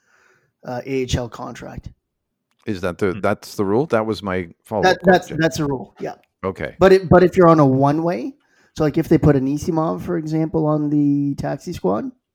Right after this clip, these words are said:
Speaker 1: then he gets it. You, I, I think you need waivers, and no one's gonna claim anyone on waivers, um, just 'cause of quarantine and problems.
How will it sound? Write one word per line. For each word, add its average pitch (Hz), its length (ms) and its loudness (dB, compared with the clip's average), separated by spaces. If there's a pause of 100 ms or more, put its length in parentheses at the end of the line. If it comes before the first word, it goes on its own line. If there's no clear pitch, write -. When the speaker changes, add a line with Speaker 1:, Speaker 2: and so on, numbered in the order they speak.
(880)
Speaker 1:
then 160 220 4
he 156 140 0
gets 151 260 0
it. - 140 -12 (280)
You, 151 160 -8 (140)
I, - 100 -16 (540)
I 127 60 -14
think 220 260 -6
you 247 60 -4
need 220 180 -2
waivers, 156 420 2
and 143 80 -6
no 131 60 -4
one's 127 160 -8
gonna 131 160 -8
claim 131 260 -10
anyone 131 240 -10
on 113 140 -16
waivers, 104 480 -20 (760)
um, 127 580 -10 (140)
just - 160 -14
'cause 127 140 -4
of 123 60 -8
quarantine 127 460 -10
and 107 120 -20
problems. 127 440 -16